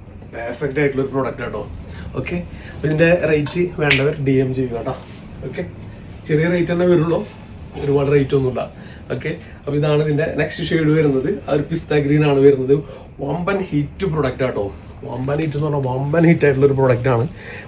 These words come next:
മറ്റുള്ളവരിൽ കണ്ട് നമ്മൾ ആസ്വദിച്ച്, ഏ, ഇഷ്ടപ്പെട്ട് ഒരുപാട് പേര് മെസ്സേജ് അയക്കാറുണ്ട്. അവർക്കൊക്കെ ഉള്ളവർക്കാണ് ഇത് ചെയ്തിട്ടുള്ളത്. അപ്പൊ ഇതൊക്കെ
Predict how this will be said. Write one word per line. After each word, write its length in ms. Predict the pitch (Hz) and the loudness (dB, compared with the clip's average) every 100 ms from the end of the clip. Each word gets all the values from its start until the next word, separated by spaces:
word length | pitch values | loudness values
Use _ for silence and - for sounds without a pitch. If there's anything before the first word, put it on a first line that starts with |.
| - | -4
മറ്റുള്ളവരിൽ 600 | - 151 151 156 156 151 | 6 10 12 12 12 12
കണ്ട് 360 | 147 139 139 147 - 143 | 12 10 10 10 8 8
നമ്മൾ 160 | 135 135 135 | 10 10 10
ആസ്വദിച്ച്, 580 | 120 - 131 127 120 156 156 - - - - - - | 6 4 4 2 2 2 2 0 -12 -14 -14 -8 4
ഏ, 40 | 135 170 | 6 6
ഇഷ്ടപ്പെട്ട് 460 | - - 139 151 135 139 | 2 6 10 10 10 10
ഒരുപാട് 560 | 131 131 139 151 156 151 | 10 10 10 10 10 12
പേര് 180 | 147 143 143 | 10 12 10
മെസ്സേജ് 280 | 143 123 139 | 8 8 8
അയക്കാറുണ്ട്. 380 | 123 131 127 123 | 8 6 8 8
അവർക്കൊക്കെ 320 | 117 127 131 | 8 6 8
ഉള്ളവർക്കാണ് 500 | 127 127 120 131 123 123 | 10 10 8 8 10 8
ഇത് 60 | 123 | 10
ചെയ്തിട്ടുള്ളത്. 440 | 131 120 123 131 156 - | 10 10 10 10 8 2
അപ്പൊ 120 | - 156 | 4 8
ഇതൊക്കെ 240 | 175 - | 10 10